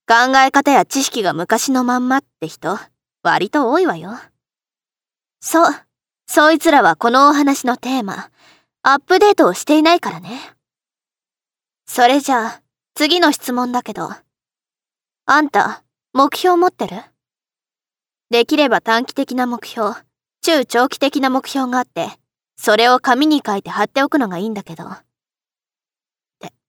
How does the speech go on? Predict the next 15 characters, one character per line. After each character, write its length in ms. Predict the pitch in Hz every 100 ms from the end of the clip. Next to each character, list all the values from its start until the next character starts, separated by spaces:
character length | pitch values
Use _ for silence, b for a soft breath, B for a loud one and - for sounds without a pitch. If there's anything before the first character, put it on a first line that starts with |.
| _ _ _
え？ 60 | 190 180 311 - _ _ _ _ _ _ _ _ _ _ _ _ _ -
目 260 | 247 -
標 200 | - - 571 554
な 140 | 254
い 40 | 480 762
の？ 140 | - - 269 b b b _ _ _ _ _ - 381
だ 200 | 370 392
と 160 | 370
し 80 | -
た 80 | 294
ら 220 | 269 226
あ 40 | 294
ん 60 |
た 100 | 285
は、 200 | 208 185